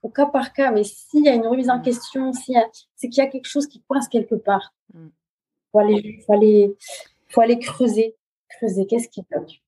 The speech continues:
Speaker 2: Et d'ailleurs, euh, même si tu en as un petit peu parlé déjà, mais, euh, comment peut-on rester focus sur ses objectifs sans pour autant se fermer à d'autres possibilités qui pourraient se présenter sur notre chemin ? Parce que ça arrive, parfois, il y a justement de,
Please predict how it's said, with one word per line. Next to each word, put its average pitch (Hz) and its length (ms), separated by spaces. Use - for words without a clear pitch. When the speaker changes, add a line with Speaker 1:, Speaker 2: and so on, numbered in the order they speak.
Speaker 2:
Et 175 120
d'ailleurs, 196 680
euh, 156 180
même 170 180
si - 200
tu 165 100
en 156 100
as 156 60
un 165 80
petit - 160
peu 202 100
parlé 165 360
déjà, 165 340
mais, 165 260
euh, 175 340
comment 226 360
peut-on 208 320
rester 190 320
focus - 720
sur - 540
ses 190 280
objectifs 185 800
sans 339 280
pour 262 220
autant 247 320
se 247 180
fermer 226 420
à 220 120
d'autres 254 460
possibilités 214 760
qui - 160
pourraient 190 240
se 196 100
présenter 190 440
sur 226 160
notre 196 200
chemin ? 294 260
Parce 202 140
que 185 60
ça 180 220
arrive, 277 220
parfois, 175 320
il 233 60
y 170 40
a 165 40
justement 180 380
de, 160 320